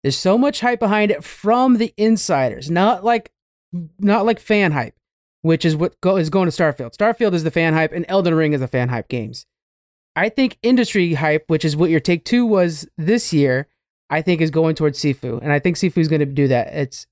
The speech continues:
and I think PlayStation is gonna have a banner year as well because of this. Um, although Starfield, you know, we'll see. Forspoken is a game that is not being talked about a bunch right now, but I think will be our next Horizon level game or maybe, like, a, a Hellblade level game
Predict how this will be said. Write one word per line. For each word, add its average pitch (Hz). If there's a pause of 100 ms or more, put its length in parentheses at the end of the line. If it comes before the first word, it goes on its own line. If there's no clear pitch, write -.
(120)
and 170
I 180
think 196
PlayStation 180
is 151
gonna 147
have 139
a 131
banner 135
year 127
as 120
well 120
because 127
of 120
this. 113 (500)
Um, 131 (540)
although 156
Starfield, 135
you 135
know, 113
we'll 147
see. 120 (800)
Forspoken 226 (120)
is 175
a 180
game 190
that 175 (200)
is 170
not 156
being 254
talked 233
about 240
a 220
bunch 240
right 247
now, 247 (260)
but 185 (160)
I 190
think 214
will 175
be 180
our 151
next 165 (460)
Horizon 175
level 196
game 190
or 143
maybe, 156
like, 139
a, 135
a 139
Hellblade 165
level 170
game 175